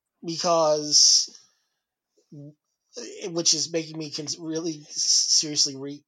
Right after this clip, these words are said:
making sure I really consider my membership when it's due. I haven't larped in, like, a year and a half. Like, actually, truly went to a larp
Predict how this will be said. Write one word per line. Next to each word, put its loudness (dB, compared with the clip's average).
making -8
sure -2
I -8
really -6
consider -2
my -12
membership -6
when -14
it's -2
due. -6
I 4
haven't 0
larped 0
in, -2
like, -4
a -6
year -4
and -6
a -10
half. -8
Like, 0
actually, 0
truly -2
went -4
to -2
a -4
larp -4